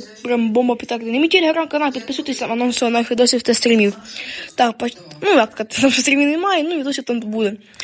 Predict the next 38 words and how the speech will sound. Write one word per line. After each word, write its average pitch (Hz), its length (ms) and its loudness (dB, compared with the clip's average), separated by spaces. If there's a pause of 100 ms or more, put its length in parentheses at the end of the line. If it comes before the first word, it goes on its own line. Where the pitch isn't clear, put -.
(420)
І - 20 -8
що - 140 2
я 392 100 6
хочу 339 220 -2
сказати, 294 320 -4
те, 285 120 0
що - 200 -2
нов-, 240 640 -4
те, 302 160 2
що 254 360 0
Новий 240 320 0
рік 285 280 0 (1040)
іде, 269 480 0 (480)
так - 120 -12 (140)
і 220 160 -8
йде. 262 320 0 (800)
І - 120 -8
я 403 280 0
думаю, 330 440 -4
вже 269 240 -4
так 311 180 0
все - 180 -4
поняло, 285 500 2
те, 247 240 0
що 233 440 -2
в 214 80 -8
двадцять 233 560 -6
п'ятий 233 560 0 (360)
вже 233 180 -2
закінчився, 226 600 -2
двадцять 247 180 -2
шостий 269 220 -4
почався. 254 520 -2
І 240 100 -2
що 240 120 -4
я 302 60 -2
хочу 302 160 -10
сказати? 226 300 -4